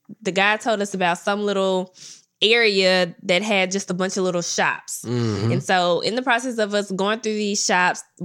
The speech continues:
Speaker 1: we come across a cute little bookstore. And guess what the bookstore had?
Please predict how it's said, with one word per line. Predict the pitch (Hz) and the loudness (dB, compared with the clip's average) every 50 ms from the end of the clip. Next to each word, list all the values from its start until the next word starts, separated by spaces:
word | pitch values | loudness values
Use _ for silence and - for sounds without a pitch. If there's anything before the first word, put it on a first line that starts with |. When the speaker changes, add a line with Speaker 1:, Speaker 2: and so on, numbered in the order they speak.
| 170 208 - _ | -12 -12 -14 _
Speaker 1:
we | - 165 185 185 | -4 -2 -2 -2
come | - 202 175 | 0 -2 -2
across | 180 - 220 185 180 - | 0 0 2 0 2 2
a | 233 226 208 | 0 -2 -2
cute | - - - - 208 175 123 | -4 -6 -2 -2 0 0 2
little | 190 214 220 | 0 0 2
bookstore. | 226 349 392 - - - - 202 196 202 202 220 - - - - - _ _ _ | 2 2 2 0 0 0 0 2 4 4 2 2 -2 -6 -14 -20 -20 _ _ _
And | 220 208 | -2 0
guess | 247 349 392 - | 0 0 0 0
what | 285 | -2
the | 294 262 | 0 0
bookstore | 415 480 - - 254 202 | 0 0 0 0 0 2
had? | 240 208 170 160 - - | 2 2 2 2 0 -2